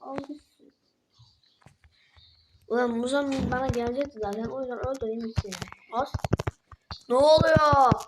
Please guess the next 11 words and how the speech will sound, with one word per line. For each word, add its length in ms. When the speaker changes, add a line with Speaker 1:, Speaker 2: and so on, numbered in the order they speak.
Speaker 2:
Üçe 220
karşılık 720
iki. 480
Ay, 100
üçe 200
karşılık 580
bir. 220
Melis 300
de 40
yardım 260
etmiyor. 440